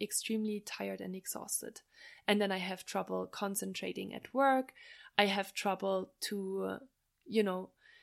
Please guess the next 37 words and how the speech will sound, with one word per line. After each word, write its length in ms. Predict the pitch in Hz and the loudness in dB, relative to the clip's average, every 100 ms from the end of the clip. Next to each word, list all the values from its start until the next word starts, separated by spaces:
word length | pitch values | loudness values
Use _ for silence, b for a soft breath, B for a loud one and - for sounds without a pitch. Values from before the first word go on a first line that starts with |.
| b - | b 0
to 100 | 226 | 4
bring 340 | 208 220 214 | 8 8 6
my 180 | 208 196 | 2 2
best 380 | 196 196 - - | 2 0 2 2
self." 460 | 190 196 262 - - - | 2 2 0 -4 -6 0
And 360 | 202 196 196 - - | 2 2 -2 -6 -4
I 100 | 202 | 0
said 240 | 208 214 214 | 2 2 0
to 100 | 208 | -2
her, 160 | 202 202 | -2 -2
"Okay, 240 | 208 214 | 0 0
well, 320 | 196 202 202 - | 2 2 0 -2
I 100 | 202 | 0
really 280 | 214 277 | 2 4
want 260 | 240 226 226 | 4 2 0
you 60 | 214 | -4
to 140 | 185 | -4
think 220 | 175 190 | -4 -6
about 320 | 185 175 175 - | -6 -8 -8 -10
this, 320 | - - - B B B B | -4 -4 -6 B B B B
because 680 | - 220 - 208 208 - - - _ _ _ - | 2 2 4 4 4 2 0 -4 _ _ _ 0
if 240 | 262 269 | 2 2
you 160 | 285 302 | 2 4
are 140 | 302 | 4
just 400 | - 233 226 - | 4 4 4 2
browsing 400 | 214 202 208 202 | 4 4 2 -2
through 220 | - 208 | -2 -2
the 160 | 202 - | -2 -2
internet 480 | 196 190 185 180 - | -2 -2 -4 -4 -4
every 240 | 185 190 | -4 -4
evening 400 | - 196 190 185 | -4 -4 -4 -4
after 400 | - 190 190 185 185 | -4 -4 -4 -4 -2
bringing 280 | 190 185 185 | -4 -4 -6
your 140 | 180 | -8
kids 340 | - 185 - - | -10 -8 -8 -8
to 100 | 185 | -8
bed, 380 | 185 185 247 | -4 -2 -4